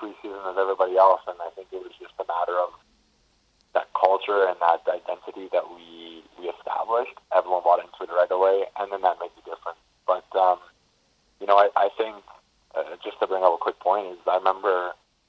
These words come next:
at the beginning of preseason, I think a lot of people didn't know whether that Foothills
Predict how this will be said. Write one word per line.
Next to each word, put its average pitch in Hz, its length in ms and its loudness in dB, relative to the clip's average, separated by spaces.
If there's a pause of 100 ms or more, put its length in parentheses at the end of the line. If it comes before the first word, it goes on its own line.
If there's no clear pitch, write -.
(460)
at 104 100 4
the 98 80 -10
beginning 98 300 -6
of 107 100 -4
preseason, 90 500 -12
I 87 120 -4
think 92 180 -4
a 92 60 0
lot 90 200 4
of 87 60 -8
people 90 580 0 (760)
didn't 101 220 -8
know 107 220 4
whether 98 520 2
that 87 160 -4 (100)
Foothills 95 300 -2